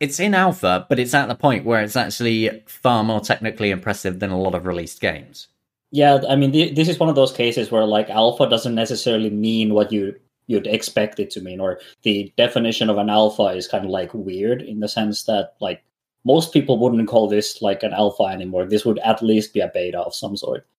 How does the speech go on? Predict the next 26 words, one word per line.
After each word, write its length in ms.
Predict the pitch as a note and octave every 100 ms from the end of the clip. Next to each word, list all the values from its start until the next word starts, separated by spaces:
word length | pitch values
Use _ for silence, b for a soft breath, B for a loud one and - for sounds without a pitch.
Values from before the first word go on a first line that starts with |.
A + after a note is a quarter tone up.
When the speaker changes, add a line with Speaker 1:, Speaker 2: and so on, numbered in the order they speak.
| _ -
Speaker 1:
Yeah, 300 | F#2 - - _
pretty 240 | - G2+ D#2+
much. 440 | D#2 - - - - _ b b -
Speaker 2:
But 100 | B3
yeah, 160 | C#3
th-, 160 | A#2 B2+
I 100 | D3
tried 300 | - F#3+ F3+
it, 140 | F#3
um, 760 | - C3+ C#3 C#3+ C#3+ C#3 C3+ C#3
and, 640 | C3+ B2+ B2+ B2+ B2+ A2+ B2+
um, 500 | B2 B2 A#2+ B2 _ _ _ _
yeah, 140 | C4 A3
I 40 |
mean, 200 | A#2 A#2
it, 220 | A#2+ A2+
it, 220 | C3+ A#2 _ -
it's, 400 | G#2 - - -
it's 220 | A#2 - -
definitely 460 | G#2+ C#3 C#3 C3+
good. 280 | E3 C#3 G#2 _ _ -
Um, 760 | A2+ A#2 A#2 A2+ A2+ A2 A2 - _ _ _ -
the 380 | C#3 C3+ C3+ C#3+
initial, 440 | G#3 A3+ G3+ F#3
like, 300 | D#3 C#3 C3
they, 360 | D3 C#3 C#3